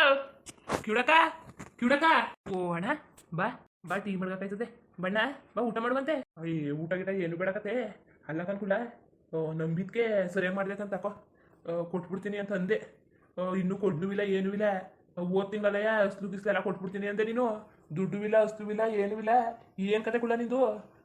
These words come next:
ನಂಬಿ ಕೊಟ್ಟಿದ್ಕೆ ಕೊಟ್ಟವ್ರದ್ದೇ ತಪ್ಪ? ಹೇಳು ಕುಳ. ಏ ಅಣ್ಣ, ಬೇಜಾರ್ ಮಾಡ್ಕೊಬೇಡ ಕಣಣ್ಣ. ನಿನ್ಗೆ ಗೊತ್ತಲ್ಲ ಏನೇನದು ಕತೆಗಳು ಅಂತ.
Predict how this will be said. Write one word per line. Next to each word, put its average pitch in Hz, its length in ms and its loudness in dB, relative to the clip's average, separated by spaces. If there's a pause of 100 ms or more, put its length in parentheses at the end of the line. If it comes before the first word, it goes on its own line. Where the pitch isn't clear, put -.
ನಂಬಿ 190 300 2
ಕೊಟ್ಟಿದ್ಕೆ 226 640 2
ಕೊಟ್ಟವ್ರದ್ದೇ 226 400 0
ತಪ್ಪ? 233 200 0 (800)
ಹೇಳು 196 200 4
ಕುಳ. 233 160 6 (1120)
ಏ 180 60 -2
ಅಣ್ಣ, 165 180 -2
ಬೇಜಾರ್ 160 380 0
ಮಾಡ್ಕೊಬೇಡ 160 300 -6
ಕಣಣ್ಣ. 165 280 -4 (460)
ನಿನ್ಗೆ 175 260 0
ಗೊತ್ತಲ್ಲ 175 320 -4 (160)
ಏನೇನದು 165 500 -2
ಕತೆಗಳು 165 440 -6
ಅಂತ. 160 180 -8